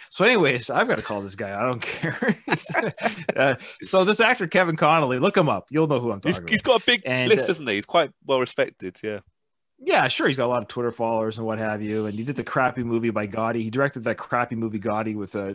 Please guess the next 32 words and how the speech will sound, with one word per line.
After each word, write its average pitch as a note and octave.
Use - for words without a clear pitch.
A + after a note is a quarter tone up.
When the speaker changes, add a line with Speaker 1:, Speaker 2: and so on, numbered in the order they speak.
Speaker 1:
with A2+
John A#2
Travolta. G#2
That's G2
his G2+
big G2+
claim G#2
to F#2
Speaker 2:
Oh, F2+
Speaker 1:
fame. G2
So F3
Speaker 2:
yeah. F3
Speaker 1:
he, G#3+
uh, E3+
yeah, D3
w-, C3+
yeah, C3
so D3+
he F#3+
ghosted F3+
me G2
for C3
real, C#3+
and G#2+
I, C3+
I -
don't G3+
mind D3+
calling B2+
him A#2+
out A2+
because, A#2